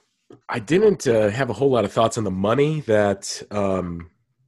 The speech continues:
y-, you know, I was, as, as you had mentioned, you guys had kind of assumed it's gonna be a little more than the minimum, and that's what I was thinking too. So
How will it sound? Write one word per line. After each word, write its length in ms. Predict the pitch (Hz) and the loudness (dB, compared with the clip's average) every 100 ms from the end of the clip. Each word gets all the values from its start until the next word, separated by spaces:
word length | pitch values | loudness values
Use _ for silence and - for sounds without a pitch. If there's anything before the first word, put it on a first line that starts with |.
| _ _ | _ _
y-, 100 | 90 | -16
you 160 | - 107 | -8 -4
know, 120 | 101 | -4
I 180 | 98 104 | -2 -2
was, 280 | 104 104 95 | 0 -2 -2
as, 240 | 87 - 95 | -6 -8 -12
as 140 | 90 | -6
you 80 | 92 | -6
had 120 | 85 | -4
mentioned, 580 | 101 101 - 95 92 95 | -4 -4 -6 -6 -8 -10
you 160 | 113 120 | -8 0
guys 260 | 110 101 | 0 0
had 100 | 101 | -4
kind 220 | - 123 107 | -4 -2 -2
of 80 | |
assumed 640 | 92 - - 190 147 120 107 | -4 -6 4 6 6 4 0
it's 160 | 117 | -4
gonna 160 | - 110 | -2 -2
be 80 | 101 | -2
a 60 | |
little 220 | 98 123 107 | 0 0 0
more 220 | 104 107 | -2 -2
than 160 | 101 | -4
the 60 | 90 | -6
minimum, 400 | 98 151 104 95 | -2 0 0 -2
and 100 | 95 | -4
that's 320 | 104 - - - | -4 -6 -14 -10
what 160 | 101 | -4
I 80 | 101 | -2
was 200 | 101 92 | -2 -6
thinking 380 | - 92 87 82 | -8 -8 -10 -12
too. 400 | - 156 98 92 | 0 2 2 -2
So 460 | - 107 92 90 | 0 2 4 2